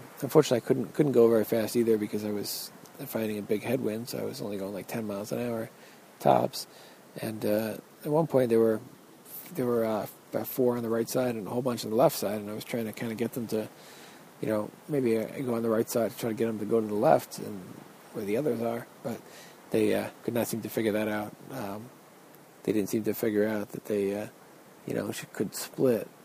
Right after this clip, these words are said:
You know, car, car would come, and the cows would split, and the car would go through the middle, and then they immediately went right back in the road, and I couldn't keep up with the car, so I couldn't get through.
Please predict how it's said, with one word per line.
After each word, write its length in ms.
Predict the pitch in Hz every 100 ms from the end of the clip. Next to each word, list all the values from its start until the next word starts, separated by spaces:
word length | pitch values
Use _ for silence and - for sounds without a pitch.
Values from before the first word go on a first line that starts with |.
| - - - - -
You 80 | 123
know, 140 | 113
car, 420 | 98 - - 71 - -
car 180 | 156
would 160 | 151 120
come, 380 | - 107 113 147 - - -
and 540 | 101 101 104 104 101 104 - - - - -
the 80 | -
cows 340 | - 113 107
would 140 | 127
split, 360 | - - 98 110 - - -
and 100 | 113
the 40 | 110
car 200 | 117 110
would 100 | 107
go 140 | 110
through 300 | 123 117 113
the 60 | 123
middle, 400 | 120 110 160 151
and 100 | -
then 300 | 120 110 107 - - - -
they 80 | 117
immediately 580 | 113 113 120 117 95
went 180 | 113 113
right 160 | 120 117
back 140 | 135
in 100 | 117
the 60 | 110
road, 340 | 120 120 113 110 - - - -
and 80 | -
I 80 | 110
couldn't 220 | 117 110
keep 180 | 120 113
up 80 |
with 120 | 104 -
the 60 |
car, 400 | - 120 113 110
so 400 | 120 117 107 104 - - - - -
I 100 | 117
couldn't 220 | 117 110 107
get 160 | 110
through. 260 | 127 117